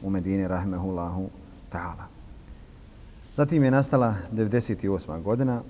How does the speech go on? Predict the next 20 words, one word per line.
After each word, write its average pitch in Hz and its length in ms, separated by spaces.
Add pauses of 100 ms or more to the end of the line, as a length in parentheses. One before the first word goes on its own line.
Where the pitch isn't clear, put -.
Ove 120 240
godine 104 320
je 95 80
Sulejman 107 380
ibn 101 120
Abdul 92 220
Melik, 104 480
Emirul 98 360
Mu'minin, 98 460
pripremio 104 440
svoga 95 240
brata 92 320
Meslamu 98 380
ibn 95 100
Abdul 85 220
Melika 101 460 (560)
za 101 180
napad 92 400 (220)
na 87 240
Konstantingrad. 95 840